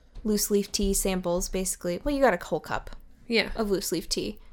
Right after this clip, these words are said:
Speaker 1: You got
Speaker 2: Yeah.
Speaker 1: twelve of 'em, and then you got your mug, your infuser, and your cute little bag and packaging, and, like, a
Speaker 2: Mm-hmm.
Speaker 1: whole guide on how to, like, brew the tea and everything.
Speaker 2: Yeah.
Speaker 1: And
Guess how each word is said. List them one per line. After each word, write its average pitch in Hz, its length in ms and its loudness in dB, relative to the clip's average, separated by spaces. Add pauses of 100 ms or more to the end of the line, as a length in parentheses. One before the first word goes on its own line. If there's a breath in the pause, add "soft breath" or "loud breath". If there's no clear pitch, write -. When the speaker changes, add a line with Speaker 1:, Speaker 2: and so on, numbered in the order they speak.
(120)
Speaker 1:
You 208 60 -4
got - 100 -4
Speaker 2:
Yeah. 214 80 -2
Speaker 1:
twelve 196 200 6
of 202 100 -4
'em, 190 220 0
and 196 160 -2
then 180 160 0
you 180 80 -2
got 185 280 0
your 208 120 0
mug, 190 420 4
your 190 140 -2
infuser, 190 560 2
and 180 120 -2
your 180 80 -4
cute 180 220 -2
little 170 180 0
bag 165 340 -2
and 175 120 -4
packaging, 175 560 -2
and, 233 420 2 (240 loud breath)
like, 196 180 2
a - 20 0
Speaker 2:
Mm-hmm. 180 140 2
Speaker 1:
whole 254 160 10
guide 185 560 4
on 180 160 2
how 196 160 0
to, 185 140 2
like, 180 220 -2
brew 190 260 2
the 185 120 -2
tea 190 320 0
and 175 100 -4
everything. 175 640 -2 (280 loud breath)
Speaker 2:
Yeah. - 220 -6 (1300 soft breath)
Speaker 1:
And 196 360 0